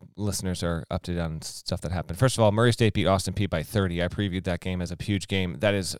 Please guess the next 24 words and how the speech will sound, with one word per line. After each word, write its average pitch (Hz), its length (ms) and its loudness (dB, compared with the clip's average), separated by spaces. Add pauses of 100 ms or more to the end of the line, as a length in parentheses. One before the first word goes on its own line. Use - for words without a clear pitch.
uh, 60 100 -10 (200)
an 107 160 -4
amazing 104 360 2
sign 95 180 -2
for 87 100 -10
Murray 76 200 -6
State. - 240 -10
So 90 180 -4
great 127 320 0
win 120 100 2
on 104 100 0
that. 85 220 -4
But 127 320 4
the 113 80 -2
two 226 380 6
outcomes 131 720 4 (380)
that 127 420 4
I 113 100 6
wanna 117 240 6
bring 107 180 4
up. 85 140 0
One, 160 400 6 (580)
Penn 170 200 4
State 170 340 4